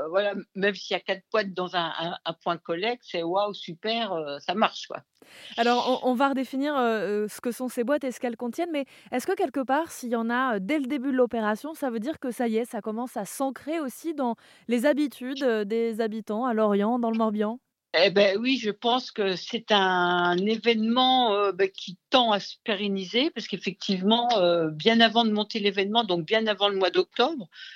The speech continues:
Speaker 1: euh, les associations, les bénéficiaires et les commerçants revenaient vers moi en me disant : « Alors Thérèse, euh, nous, euh, on est prêts pour, euh, la, votre
Speaker 2: Ah.
Speaker 1: collecte des boîtes de Noël. »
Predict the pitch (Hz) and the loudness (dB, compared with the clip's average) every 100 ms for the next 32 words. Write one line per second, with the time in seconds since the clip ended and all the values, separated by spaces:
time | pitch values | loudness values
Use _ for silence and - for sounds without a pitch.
0 | - _ _ _ 165 170 170 165 160 156 | -20 _ _ _ 2 4 4 4 2 2
1 | 190 202 214 - 214 - 220 202 - 240 | 2 4 2 2 -4 2 2 2 0 0
2 | 233 233 226 175 196 202 196 202 - 240 | 2 4 2 2 2 2 -2 -6 2 2
3 | 226 185 185 - 190 190 - - 277 311 | 2 0 0 0 2 2 0 2 2 2
4 | 240 208 196 196 254 233 196 202 233 262 | 0 2 2 2 2 2 2 4 6 4
5 | 269 254 233 277 294 233 214 208 202 196 | 2 2 4 4 2 0 0 0 0 -2
6 | 185 180 - - - - 220 269 262 220 | -4 -6 -8 -14 -14 -4 2 4 6 4
7 | 202 214 220 220 220 - 269 269 262 240 | 2 2 2 2 0 2 4 4 0 -4
8 | 202 190 185 180 185 180 165 247 269 214 | 2 2 2 -2 0 0 0 -4 -2 -2
9 | 220 202 196 196 180 175 185 180 226 320 | -2 -2 -2 -2 0 0 2 2 2 2